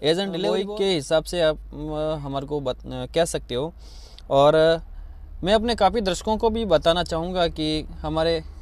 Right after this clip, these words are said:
Speaker 1: कई व्यूअर ऐसे हमारे पास कमेंट आते हैं कि आप हमारे को कोई ऐसा बिजनेस बताइए, हम बेरोज़गार हैं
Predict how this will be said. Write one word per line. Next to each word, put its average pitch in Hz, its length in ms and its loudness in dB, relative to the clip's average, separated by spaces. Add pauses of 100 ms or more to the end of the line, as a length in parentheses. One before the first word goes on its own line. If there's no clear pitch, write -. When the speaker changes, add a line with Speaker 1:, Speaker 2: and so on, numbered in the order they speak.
(220)
Speaker 1:
कई 185 160 0
व्यूअर 190 280 0
ऐसे 180 220 0 (340)
हमारे 156 320 -2 (340)
पास 156 200 2
कमेंट 151 320 -4
आते 143 220 -2
हैं 151 200 -8
कि 139 120 -6
आप 139 260 -2
हमारे 135 240 -6
को 147 140 -6
कोई 139 260 -6
ऐसा 143 300 -4 (440)
बिजनेस 165 300 -4
बताइए, 139 380 -4
हम 135 200 -6
बेरोज़गार 135 440 -4
हैं 147 220 -8